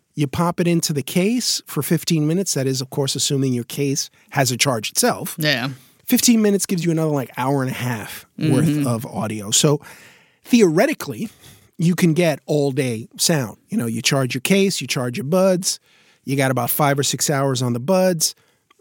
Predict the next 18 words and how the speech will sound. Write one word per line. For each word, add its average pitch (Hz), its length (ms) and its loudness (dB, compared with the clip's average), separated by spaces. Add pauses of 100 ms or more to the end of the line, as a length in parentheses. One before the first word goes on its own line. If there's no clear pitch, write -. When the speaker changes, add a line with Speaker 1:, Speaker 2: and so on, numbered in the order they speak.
Speaker 1:
They, 143 260 0
if 123 220 -4
you're, 135 200 4
if 143 180 -4
you're 139 120 2
hitting 165 320 0
them 147 120 2
hard, 165 420 2 (360)
and 139 160 -2
by 196 200 -4
the 160 120 2
middle 170 280 4
of 151 60 0
the 156 100 -2
day, 180 480 -2 (200)
you're 139 280 0
out. 156 280 4 (200)
Speaker 2:
Yeah. 147 280 0